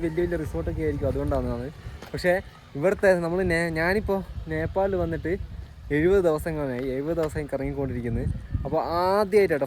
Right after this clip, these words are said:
ഫസ്റ്റ് ടൈം നേപ്പാളിൽ വന്നിട്ടുള്ള എക്സ്പീരിയൻസ് ആണിത്. ഈ ഒരു സ്ഥലത്ത്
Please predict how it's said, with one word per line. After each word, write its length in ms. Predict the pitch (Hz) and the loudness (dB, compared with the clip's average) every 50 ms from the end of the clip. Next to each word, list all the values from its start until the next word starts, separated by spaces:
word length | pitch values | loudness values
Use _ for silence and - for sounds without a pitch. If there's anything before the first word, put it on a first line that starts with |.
| - - | 0 0
ഫസ്റ്റ് 260 | 151 156 - - - 202 | 0 0 -2 0 2 4
ടൈം 160 | 202 190 180 170 160 | 4 4 4 0 0
നേപ്പാളിൽ 340 | 147 147 139 160 165 160 160 | 0 0 2 4 4 4 4
വന്നിട്ടുള്ള 260 | 151 147 139 139 143 135 | 2 0 -2 -2 -2 -2
എക്സ്പീരിയൻസ് 420 | 131 - - 151 143 143 139 - 135 123 | -2 -2 -2 -2 0 0 -2 -2 -4 -4
ആണിത്. 240 | 120 117 110 123 151 165 - - - - - - 151 160 | -4 -4 -4 -4 -6 -6 -10 -18 -20 -18 -12 -8 -6 0
ഈ 20 | 180 208 | 6 6
ഒരു 80 | 214 196 - | 6 8 6
സ്ഥലത്ത് 320 | 190 156 147 127 - 143 | 4 0 0 0 -2 -4